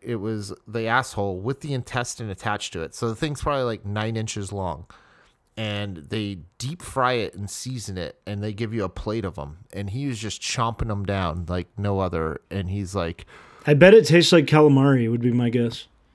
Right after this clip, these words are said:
Speaker 1: He literally said, "This tastes like shit, but in a good way."
Speaker 2: I wonder, I mean, you'd think they would clean all the shit out.
Speaker 1: Well, yeah, they do, but still, like,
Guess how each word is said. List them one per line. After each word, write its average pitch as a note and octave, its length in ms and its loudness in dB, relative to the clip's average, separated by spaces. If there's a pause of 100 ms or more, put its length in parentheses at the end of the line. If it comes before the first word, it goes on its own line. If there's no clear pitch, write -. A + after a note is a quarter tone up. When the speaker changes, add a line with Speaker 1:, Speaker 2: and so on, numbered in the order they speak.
(200)
Speaker 1:
He D#3+ 240 -6
literally D#3 400 2
said, B2 460 0
"This A2 180 -2
tastes A2+ 320 -2
like G2 160 -4
shit, - 460 -4 (120)
but G2+ 160 -2
in F#2+ 120 -2
a F#2+ 80 -2
good F2 220 -4
way." - 240 -6 (1800)
Speaker 2:
I C3 60 0
wonder, D#3 260 4
I E3 120 6
mean, C#3+ 440 4
you'd C#3+ 180 2
think F#3+ 160 4
they C#3+ 100 8
would B2+ 120 4
clean C#3+ 220 6
all B2+ 80 4
the A2+ 80 0
shit D#3 240 2
out. A#2 260 -2 (840)
Speaker 1:
Well, D3+ 100 0
yeah, F3+ 240 4
they A#2+ 160 2
do, A#2 600 0
but G#2+ 320 0
still, G#2+ 560 0
like, G2 340 -4